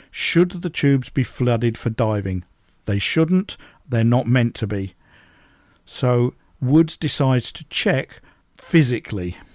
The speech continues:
He, he also knew that he, during the actual dive and the test, he's gonna have to open the,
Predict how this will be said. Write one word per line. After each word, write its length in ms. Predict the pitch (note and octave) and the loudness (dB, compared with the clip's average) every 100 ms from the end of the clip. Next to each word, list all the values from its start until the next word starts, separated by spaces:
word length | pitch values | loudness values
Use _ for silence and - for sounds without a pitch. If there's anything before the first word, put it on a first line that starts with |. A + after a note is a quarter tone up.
| _ _ - | _ _ -4
He, 280 | D3+ D#3+ | -2 0
he 80 | C#3 | 2
also 300 | F3 D#3+ D3+ | 2 2 2
knew 260 | C#3 C3+ B2+ | 4 4 4
that 180 | B2+ - | 0 -2
he, 240 | A2+ C3+ - | -2 -2 -2
during 440 | C#3+ D3+ C#3+ C3 | 0 2 4 4
the 80 | C3 | 2
actual 320 | B2+ - A#2+ | 0 -2 -2
dive 400 | A#2 C3 B2 A#2+ | 2 2 2 2
and 100 | A#2 | -2
the 60 | A2+ | -2
test, 340 | - A#2+ - | 0 0 -2
he's 140 | B2 | -4
gonna 200 | A2+ C#3+ | 0 2
have 120 | C3+ B2+ | 2 2
to 160 | C3 | 2
open 320 | C3 B2 A#2 | 4 2 0
the, 100 | A#2 | 0